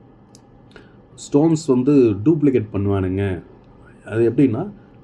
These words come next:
கண்ணாடி பாட்டில் இருக்குல்ல, இந்த பீர் பாட்டிலு,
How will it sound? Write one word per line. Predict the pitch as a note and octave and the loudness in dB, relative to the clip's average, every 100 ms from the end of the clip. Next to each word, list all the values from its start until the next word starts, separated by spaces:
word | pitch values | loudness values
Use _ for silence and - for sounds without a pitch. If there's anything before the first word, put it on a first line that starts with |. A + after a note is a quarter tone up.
| _ - | _ -10
கண்ணாடி | - C#3 D#3 B2 A2 G2 F#2+ F2+ | -2 0 2 2 2 -2 -2 -4
பாட்டில் | G#2 B2 - G#2+ | -6 -6 -4 -6
இருக்குல்ல, | G#2 C#3 A2+ - - - - - - | -4 -4 -4 -6 -18 -20 -20 -20 -12
இந்த | G#2+ | -4
பீர் | A2 C3 B2+ | 2 2 2
பாட்டிலு, | A2+ G#2+ A2 G#2+ | -2 -2 -2 -2